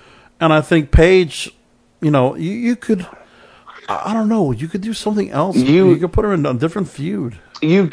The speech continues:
Speaker 2: you could do that, but it would make it more of, of the line of the fact that, you know, she is more jealous. It's gonna sell more on Total Divas that she got the strap before her.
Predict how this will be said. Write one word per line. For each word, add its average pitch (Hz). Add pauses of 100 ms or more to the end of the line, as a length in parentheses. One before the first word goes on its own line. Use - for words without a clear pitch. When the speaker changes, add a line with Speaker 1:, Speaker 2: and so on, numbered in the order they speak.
Speaker 2:
you 160
could 165
do 147
that, 151
but 120
it 120
would 143
make 135
it 127
more 120
of, 104
of 110
the 113
line 107
of 101
the 101
fact 101
that, 98 (600)
you 117
know, 107
she 117
is 107
more 113
jealous. 113
It's 127
gonna 156
sell 139
more 131
on 120
Total 127
Divas 117
that 104
she 135
got 113
the 113
strap 104
before 101
her. 82